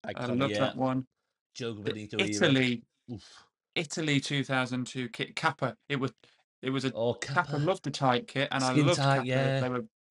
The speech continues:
Speaker 1: they were brilliant. What's
Speaker 2: Wales had
Speaker 1: happened
Speaker 2: one
Speaker 1: to
Speaker 2: of
Speaker 1: them?
Speaker 2: those, didn't they? Wales had
Speaker 3: Yeah.
Speaker 2: one of those.
Speaker 1: Yes.
Speaker 3: It's at Mammy's
Speaker 1: I
Speaker 3: house
Speaker 1: think didn't
Speaker 3: somewhere.
Speaker 1: Johnson have to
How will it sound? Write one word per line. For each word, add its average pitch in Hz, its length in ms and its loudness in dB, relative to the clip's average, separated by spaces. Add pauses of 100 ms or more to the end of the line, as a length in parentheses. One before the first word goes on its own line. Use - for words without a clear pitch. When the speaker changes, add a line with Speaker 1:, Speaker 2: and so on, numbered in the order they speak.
Speaker 1:
they 139 100 2
were 131 120 0
brilliant. 139 540 2 (840)
What's 143 200 4
Speaker 2:
Wales 185 140 4
had 117 120 6
Speaker 1:
happened 104 40 -4
Speaker 2:
one 107 100 0
Speaker 1:
to 110 40 -2
Speaker 2:
of 107 60 -2
Speaker 1:
them? 104 100 0
Speaker 2:
those, 117 140 -2
didn't 160 160 -4
they? 160 220 -4 (200)
Wales 143 240 -10
had 110 140 -6
Speaker 3:
Yeah. 139 160 6
Speaker 2:
one 92 80 -6
of 90 80 -10
those. 127 220 -10 (180)
Speaker 1:
Yes. - 520 0 (540)
Speaker 3:
It's 117 140 -4
at 143 60 0
Mammy's 160 360 4
Speaker 1:
I 120 120 0
Speaker 3:
house 107 100 -2
Speaker 1:
think 156 140 -4
didn't 175 220 -2
Speaker 3:
somewhere. 185 300 4
Speaker 1:
Johnson 117 220 -2
have 127 160 -2
to 127 180 -6